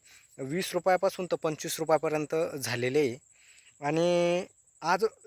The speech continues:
फुलंब्री तालुक्यातून असा फोन आला की या वर्षीची जी लावण आहे, लागलेले प्लॉट,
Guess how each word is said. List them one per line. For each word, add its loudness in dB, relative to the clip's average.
फुलंब्री 2
तालुक्यातून 2
असा 2
फोन 2
आला 8
की -2
या 6
वर्षीची 2
जी 0
लावण 8
आहे, 0
लागलेले 2
प्लॉट, 6